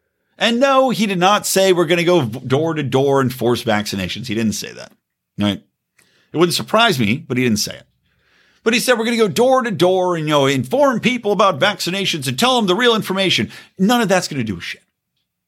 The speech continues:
Joe Biden's an idiot. His advisors are idiots. This is a play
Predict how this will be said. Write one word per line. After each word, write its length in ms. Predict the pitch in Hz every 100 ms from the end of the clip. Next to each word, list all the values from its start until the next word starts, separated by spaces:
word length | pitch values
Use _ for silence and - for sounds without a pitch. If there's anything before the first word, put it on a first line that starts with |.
| _ _ _
Joe 180 | - 202
Biden's 340 | 175 170 143
an 80 | 147
idiot. 320 | 120 104 95
His 120 | 127
advisors 460 | 127 117 123 107 104
are 60 | -
idiots. 260 | 98 87 - - -
This 180 | 170
is 100 | 214
a 60 | 185
play 380 | - 143 127